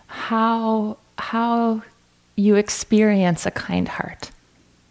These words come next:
how you experience an open heart, because it feels so good <laughs> when conditions are such that our hearts feel connected and open. I know for me, there's a, a feeling of, um,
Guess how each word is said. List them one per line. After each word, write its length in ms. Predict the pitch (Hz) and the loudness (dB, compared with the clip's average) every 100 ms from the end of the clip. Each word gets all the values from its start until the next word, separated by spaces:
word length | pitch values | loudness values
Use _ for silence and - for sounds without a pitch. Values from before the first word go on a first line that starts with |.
| _ | _
how 200 | - 196 | 0 4
you 200 | 196 190 | 6 4
experience 760 | 185 - 196 185 185 170 - | 2 -2 2 2 2 0 0
an 100 | 175 165 | -2 -2
open 300 | 165 - 160 | -4 -6 -10
heart, 500 | - - - - - _ _ _ _ _ _ _ _ - | -10 -14 -16 -20 -20 _ _ _ _ _ _ _ _ -8
because 340 | 185 - 202 - | -8 -2 -2 -2
it 120 | - | -6
feels 360 | - 208 185 | -2 0 0
so 300 | - - 185 | -4 -4 -2
good 360 | 190 190 165 - - - | 0 0 -2 -4 -10 -8
<laughs> 600 | - - - - - - | -8 -10 -20 -20 -20 0
when 120 | 175 | 0
conditions 540 | - 185 170 - 180 180 | 2 0 -2 -4 -2 -2
are 120 | 160 | -2
such 520 | - 160 - - - - - - - | -4 -6 -6 -8 -10 -16 -20 -20 -2
that 100 | 175 | 0
our 120 | 165 | 0
hearts 300 | - 165 - | 0 -2 -2
feel 180 | - 160 | -4 -4
connected 520 | - 165 151 - - | -2 -4 -4 -6 -6
and 140 | 160 - | -6 -6
open. 260 | - - - - _ - 180 | -10 -12 -16 -18 _ -4 4
I 60 | |
know 180 | 175 180 | 6 6
for 200 | - 175 | 4 2
me, 460 | 175 185 180 165 - - - - - | 4 4 6 4 0 -10 -20 -12 2
there's 260 | 160 156 | 4 4
a, 160 | 156 - | 2 0
a 60 | 139 | -4
feeling 440 | - 170 165 165 | 0 0 2 2
of, 180 | 156 - - | 2 0 -2
um, 480 | 156 151 147 151 | -2 -2 -2 -4